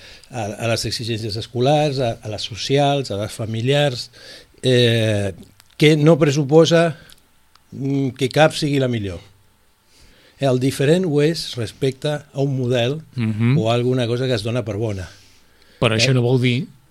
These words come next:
Speaker 2: que sigui ni millor ni pitjor.
Speaker 1: No, no, no.
Speaker 2: No.
Speaker 1: Eh, la diferència és, a veure, és el zero u, no? De, de, del codi binari,
Speaker 2: Ahà.
Speaker 1: és el blanc i el negre, eh,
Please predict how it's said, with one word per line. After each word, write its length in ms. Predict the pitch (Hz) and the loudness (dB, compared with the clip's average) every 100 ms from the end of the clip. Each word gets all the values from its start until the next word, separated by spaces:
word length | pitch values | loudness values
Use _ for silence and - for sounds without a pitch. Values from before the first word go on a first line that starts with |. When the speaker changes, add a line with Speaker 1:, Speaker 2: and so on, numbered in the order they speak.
| _ - | _ 0
Speaker 2:
que 140 | 117 | 2
sigui 220 | 131 120 | 4 4
ni 100 | 156 | 2
millor 240 | 120 104 104 | 0 -2 -4
ni 100 | 107 | -4
pitjor. 320 | 139 202 - - _ - - - _ _ _ _ - 160 - | 0 0 0 -12 _ -20 -20 -20 _ _ _ _ -12 -12 -4
Speaker 1:
No, 500 | 143 139 143 90 104 - | 0 4 4 4 -4 -6
no, 180 | 117 139 | 0 6
no. 0 | |
Speaker 2:
No. 300 | 123 120 117 - - 175 | 6 6 2 -6 -12 -8
Speaker 1:
Eh, 140 | 147 131 | -6 2
la 100 | 139 | 2
diferència 600 | 160 170 214 233 226 165 | 4 0 -4 -2 0 0
és, 220 | 143 139 123 | 0 0 0
a 80 | 120 | 0
veure, 280 | 117 98 101 | 0 -2 -2
és 160 | 147 143 | -2 0
el 120 | 123 | -2
zero 220 | 110 139 107 | 0 0 0
u, 160 | 107 98 - - - - - - - _ _ - | -4 -8 -16 -20 -20 -20 -20 -20 -20 _ _ -14
no? 160 | 117 143 | -10 -6
De, 220 | 107 104 98 | -6 -8 -12
de, 140 | 101 92 | -14 -8
del 220 | 113 110 107 | -6 -4 -4
codi 240 | 120 117 110 | -2 0 0
binari, 380 | 101 131 135 123 | -2 0 0 2
Speaker 2:
Ahà. 140 | 98 | 2
Speaker 1:
és 240 | 120 117 117 | 4 2 0
el 160 | 113 110 | -4 -4
blanc 280 | 110 113 | -4 -4
i 80 | 110 | -6
el 80 | 107 | -2
negre, 380 | 139 143 127 135 135 - - - - - | 0 2 0 -2 -6 -16 -20 -20 -12 -6
eh, 500 | 113 113 110 104 | -2 0 0 -2